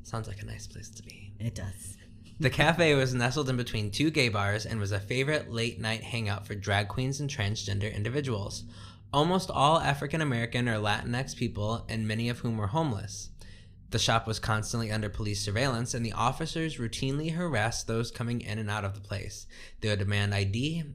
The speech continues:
Speaker 1: and if a person's perceived gender didn't match their attire, the officer would arrest them, which for drag queens and transgender people was naturally a problem.
Speaker 2: Yeah. On this night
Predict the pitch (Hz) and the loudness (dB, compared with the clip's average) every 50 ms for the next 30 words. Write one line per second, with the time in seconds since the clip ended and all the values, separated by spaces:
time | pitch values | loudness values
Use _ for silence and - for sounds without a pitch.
0 | - - - 117 113 110 - 98 98 - 127 123 127 - 156 160 156 - - 147 | -12 -6 -4 -4 -4 -4 -4 -6 -4 -2 -2 -2 -2 -2 -4 -4 -6 -6 -6 -6
1 | 151 - - 127 120 117 120 120 - - - - 147 147 143 127 120 120 107 101 | -4 -2 -2 0 0 0 0 -2 -6 -8 -2 -2 0 0 2 2 0 0 -2 -2
2 | - 110 117 156 165 147 156 160 160 160 - - 156 147 147 - - 165 160 135 | -2 0 0 0 0 0 0 0 0 -2 -2 -2 0 0 0 0 0 0 0 0
3 | 107 110 120 - - - - - - 120 120 92 110 120 123 139 135 - 147 135 | 0 -2 -4 -4 -8 -20 -20 -10 -4 0 4 4 4 4 4 2 -2 0 0 2
4 | 123 123 123 110 110 107 104 - - - 98 95 95 95 101 101 - - - - | 2 2 2 2 0 0 -2 -2 -4 -4 -4 -4 -2 -4 -6 -8 -10 -16 -18 -18
5 | - - 104 101 - - 104 95 107 107 107 113 - - 135 127 127 135 131 - | -12 -6 -4 -4 -2 -2 -2 2 4 4 4 4 4 0 -2 0 0 -2 -2 -2
6 | - 139 135 135 127 - 160 160 147 139 143 123 113 98 110 107 104 107 104 107 | -2 -2 0 -2 0 0 0 0 0 0 0 0 -2 0 -2 -2 -2 -2 -4 -2
7 | 107 101 98 101 101 101 - 113 110 110 113 110 110 101 - - - 92 85 - | -2 0 0 0 0 -2 -4 -4 -4 -4 -4 -4 -6 -8 -8 -10 -10 -10 -10 -12
8 | - - - - 98 98 - - - 107 - - _ _ _ _ _ - - - | -12 -12 -12 -12 -14 -16 -18 -18 -18 -18 -18 -20 _ _ _ _ _ -20 -20 -20
9 | - - - - - - 143 156 165 202 220 220 - - 160 151 147 139 135 - | -20 -20 -20 -18 -8 -2 2 2 4 4 2 0 0 2 4 4 4 4 2 -2